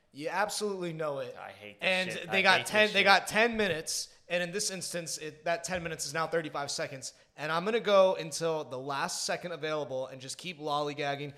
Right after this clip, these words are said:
Speaker 1: just keep honey dick in the crowd. We all know who's
Speaker 2: We
Speaker 1: gonna get
Speaker 2: hate
Speaker 1: taken.
Speaker 2: you. We hate
Speaker 1: It's
Speaker 2: people who do
Speaker 1: Big
Speaker 2: this.
Speaker 1: Dick,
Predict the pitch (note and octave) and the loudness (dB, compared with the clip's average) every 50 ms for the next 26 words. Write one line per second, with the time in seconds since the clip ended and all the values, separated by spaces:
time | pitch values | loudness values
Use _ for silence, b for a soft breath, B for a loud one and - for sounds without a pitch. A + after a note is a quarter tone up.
0 | B B - D3+ C#3+ - - F#3+ G3 G3 - A2+ C#3 D#3 E3 F3 D#3+ F3+ E3+ - | B B -12 -10 -8 -8 -6 -8 -8 -8 -8 -6 -6 -4 -4 -4 -4 -6 -6 -6
1 | F#3 F#3 G3 - - D#3+ D3+ D3+ D#3 D#3 D3+ D3 C#3 B B B B B - C3+ | -8 -10 -10 -6 -4 -2 0 2 2 0 0 -4 -8 B B B B B -12 -10
2 | C#3+ D3+ - C#3 D#3 E3+ F3 F3+ G3+ G3 F#3 F3+ F#3+ G3 G3 F3+ A#2+ B2 F3 F3+ | -10 -8 -4 0 2 2 2 2 0 -2 -2 -4 -6 -6 -6 -6 -4 -4 -2 -2
3 | E3+ F3+ F#3 A#2+ B2 B2 B2+ B2+ - - B2 A#2+ A#2+ A2+ G#2+ G#2+ G#2+ A#2 A2+ A2 | -2 -2 0 2 2 2 2 2 0 0 0 0 0 0 -2 -4 -4 -4 -4 0
4 | A#2+ B2 C3+ E3 E3+ - D3 C#3+ C#3 A#2+ C#3+ C3 B2+ C3+ C3 B2 C3 C3 B2+ F3+ | 2 2 2 2 0 0 -4 -6 -6 -6 -6 -6 -6 -8 -8 -8 -6 -2 2 2
5 | G3+ G#3+ G3+ E3 C3+ - E3 C3+ B2+ F#3 - - B | 2 2 2 -2 -2 0 2 2 2 0 -2 -8 B